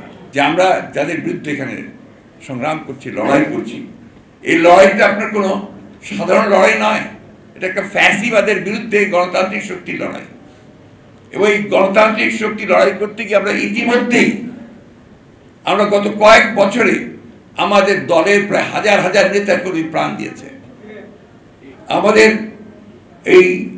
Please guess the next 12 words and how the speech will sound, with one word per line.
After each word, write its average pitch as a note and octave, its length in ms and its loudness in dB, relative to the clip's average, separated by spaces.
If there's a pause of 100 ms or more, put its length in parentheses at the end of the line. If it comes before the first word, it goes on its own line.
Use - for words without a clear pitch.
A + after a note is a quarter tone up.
ষাট A3 540 2
লক্ষ A3 260 -2
মানুষের G3+ 420 0
বিরুদ্ধে G3 240 -2
মিথ্যা G#3 360 -4
মামলা F#3 300 0
হয়েছে। - 300 -4 (1080)
আমরা F#3+ 220 0
জেলে G#3 360 2
যাচ্ছি, G3 440 0
কারাগারে G3 460 4
যাচ্ছি, F3+ 580 -4